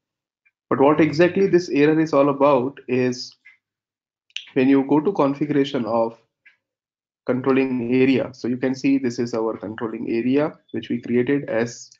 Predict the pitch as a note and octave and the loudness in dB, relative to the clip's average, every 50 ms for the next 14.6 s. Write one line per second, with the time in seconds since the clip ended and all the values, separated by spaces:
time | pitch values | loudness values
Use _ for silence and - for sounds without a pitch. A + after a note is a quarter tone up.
0 | _ _ _ _ _ _ _ _ _ _ _ _ _ - B2+ A#2+ B2 B2 B2 A#2+ | _ _ _ _ _ _ _ _ _ _ _ _ _ -8 -8 -4 -2 -2 -2 0
1 | A#2+ B2+ B2 C3+ D3+ E3+ B3 - - - - _ _ _ _ _ _ _ _ _ | 2 2 4 4 4 4 2 0 -4 -12 -20 _ _ _ _ _ _ _ _ _
2 | _ _ _ _ _ - C3+ C#3 D3+ F#3 F#3+ F#3 D3+ C3 C#3+ D3 D3 D3 D3+ D3+ | _ _ _ _ _ -4 0 2 2 2 2 0 0 0 2 2 2 2 2 2
3 | E3 E3 E3 D#3+ E3 C3 B2+ - - - D#3+ D#3+ E3 D#3+ D#3+ D3+ C#3 C#3 C3+ C#3 | 2 2 2 0 0 -4 -4 -4 0 0 2 2 2 0 0 0 0 0 0 0
4 | C#3+ D3 D#3 E3+ F#3+ A3 A3+ - - - - C3+ C3 C3 C3+ C3+ C3+ - C#3 C#3 | 0 0 0 0 -2 -4 -6 -10 -12 -8 -4 -2 -2 0 -2 -2 -4 -4 -4 -2
5 | - C3+ B2 A#2+ A#2+ B2+ B2+ B2 A#2+ B2 A#2+ A#2+ A#2 A#2 A2+ G#2+ - - A2 G2+ | -2 -2 -4 -2 -2 -2 -2 -2 -2 -4 -4 -4 -4 -4 -6 -8 -8 -8 -12 -12
6 | - - - - _ _ _ _ _ _ _ _ - - - - C#3+ C#3 C#3 B2+ | -12 -18 -20 -20 _ _ _ _ _ _ _ _ -18 -16 -12 -10 -8 -6 -4 -4
7 | B2 B2 B2 C3 C3 B2+ B2+ B2+ - - _ _ _ _ _ _ _ _ - B2+ | -4 -2 -2 0 0 0 -2 -4 -8 -14 _ _ _ _ _ _ _ _ -6 -2
8 | A#2+ A#2+ C3 C#3 D3+ D3 F3 E3 D#3+ E3+ E3+ D#3+ D3 C#3+ C3 A2+ D#3 F#3 - - | 0 2 4 4 4 4 2 0 2 4 4 4 4 2 0 0 -2 -2 -4 -8
9 | - - - - _ _ _ _ _ _ _ _ _ _ _ - C3 B2 C#3 C#3 | -14 -16 -18 -20 _ _ _ _ _ _ _ _ _ _ _ -4 0 0 0 0
10 | - E2 F#2 B2+ C3+ C#3+ C#3+ C#3+ C#3+ D3+ D3 D3+ C#3+ C3+ C#3 C#3+ D3+ C#3+ C3+ B2+ | -2 -6 -2 0 0 0 0 0 -2 0 0 0 -2 0 0 0 0 0 0 0
11 | B2 C3+ D3+ D3 C#3 - C3 B2 C#3+ G3 F#3+ - - B2+ B2 B2 B2+ B2+ B2+ - | 0 0 -2 -4 -4 -6 -4 -4 -4 -6 -8 -10 -8 -4 -2 -2 -2 -2 -6 -8
12 | _ - B2 A#2+ - D3 C#3+ - - C#3+ D3 D3 C#3+ C#3+ C#3+ B2+ B2 - B2 B2 | _ -6 -4 -4 -4 -8 -6 -4 -2 -2 0 0 -2 -4 -6 -8 -6 -6 -8 -8
13 | - - C3+ C3 C3+ B2+ B2+ B2 B2+ C3 C3+ - - - C#3 - B2 A#2 A#2+ B2+ | -6 -4 -4 -2 -2 0 -2 0 -2 -4 -6 -8 -12 -14 -8 -4 -4 -2 -2 -2
14 | C3+ C3+ A#2 G2+ G2 A2 A2+ G#2+ - A2 - G#3 | -2 -4 -4 -4 -4 -6 -6 -6 -6 -6 -8 -8